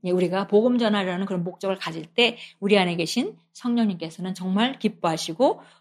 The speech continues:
활성화되시며 또 우리를 서포트해 주십니다. 예, 오늘도 만나는 사람들에게 기회를 놓치지 마시고 복음을 전파하시고, 그리고 또 그런 기회가 아직,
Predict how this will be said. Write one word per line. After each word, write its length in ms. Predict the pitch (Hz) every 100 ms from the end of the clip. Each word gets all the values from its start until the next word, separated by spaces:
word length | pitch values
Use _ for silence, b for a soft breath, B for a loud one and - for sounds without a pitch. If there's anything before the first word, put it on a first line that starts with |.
| B
활성화되시며 1000 | - 330 - 240 226 175 165 175 220 - - -
또 80 | 202
우리를 480 | 175 160 247 185 B B -
서포트해 520 | 226 269 190 - 190
주십니다. 680 | 196 190 185 156 151 151 - _ _ -
예, 60 |
오늘도 640 | 185 180 165 180 226 359 _ _
만나는 360 | - 165 170 175
사람들에게 760 | 196 202 196 175 170 233 196 b _
기회를 280 | - 214 226
놓치지 280 | 202 - 196
마시고 400 | 170 165 - 202
복음을 320 | 185 180 175
전파하시고, 840 | 190 165 170 151 - 226 302 - b -
그리고 340 | 170 180 165
또 280 | 190 202 175 B
그런 240 | - 190 190
기회가 500 | 196 185 175 220 262 B
아직, 380 | - 175 185 -